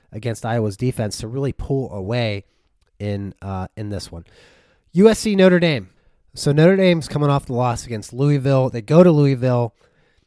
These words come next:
Um, just too much, too many explosive plays from, uh, from Louisville. Notre Dame just couldn't answer that.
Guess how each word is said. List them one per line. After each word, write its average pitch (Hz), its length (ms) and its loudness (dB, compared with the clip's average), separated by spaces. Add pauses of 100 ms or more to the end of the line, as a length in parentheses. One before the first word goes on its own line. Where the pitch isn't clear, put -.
(520)
Um, 104 400 -8 (220)
just - 220 -10
too 220 120 -2
much, - 420 -4
too - 120 -8
many 233 160 0
explosive 151 480 -2
plays 135 320 -4
from, 117 200 -12 (240)
uh, 107 440 -6
from 120 220 -10
Louisville. 131 380 2
Notre 135 200 -2
Dame 135 220 -6
just 110 120 -14
couldn't 147 180 -8
answer 117 300 -8
that. 131 300 -2